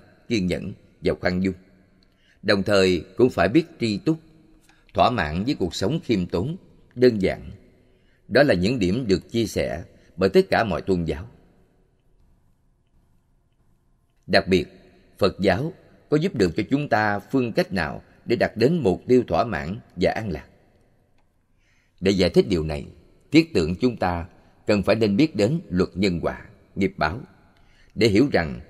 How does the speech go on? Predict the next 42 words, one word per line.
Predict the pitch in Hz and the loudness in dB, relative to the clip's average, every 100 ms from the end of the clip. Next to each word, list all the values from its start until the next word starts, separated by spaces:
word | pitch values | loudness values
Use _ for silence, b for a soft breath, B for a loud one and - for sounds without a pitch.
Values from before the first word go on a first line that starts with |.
| - - | -20 -6
tình | - 98 85 | 0 0 2
trạng | 80 78 80 | 0 -2 -4
bất | - 165 - | -2 -2 0
toại | 82 | -2
ý | - 95 160 - b b | 0 -2 -2 -8 b b
được | - 98 | -2 2
bắt | 185 - | 0 2
nguồn | 92 82 76 | 2 2 -2
từ | 92 | 0
dòng | 90 85 82 | 2 0 0
luân | 95 139 | 0 0
hồi | 87 90 | -2 -2
sinh | - 107 | -2 -2
tử, | 92 - - - _ _ _ _ _ _ _ | -2 -4 -8 -16 _ _ _ _ _ _ _
cũng | - 113 | 0 2
như | 120 104 95 90 | 4 4 2 2
để | 98 | 2
biết | 131 147 | 2 2
cách | 190 143 | -2 0
làm | 85 69 | -2 2
thế | 131 | 0
nào | 110 76 64 - _ _ - | 2 -2 -6 -18 _ _ 0
để | 120 | 2
ta | 123 | 2
có | 113 156 - | 2 0 0
thể | 82 98 | -2 -2
chuyển | - 90 80 113 | -2 -2 -2 -2
hóa | 127 | -4
hạnh | 101 71 | -4 -8
phúc | - 151 - _ _ _ _ _ _ | -6 -6 -8 _ _ _ _ _ _
và | 85 95 90 | 2 6 6
nhận | 87 92 98 | 4 0 0
lấy | 117 | 0
những | 135 127 | -2 -2
khổ | 87 113 | 0 0
đau | 104 98 | 2 0
của | 85 110 | 0 -4
tha | 113 98 | 0 0
nhân | 95 98 92 - - | 2 0 -2 -6 -8
làm | 85 80 62 - | -2 -2 -2 -2
của | 101 | -2
mình. | 82 | -2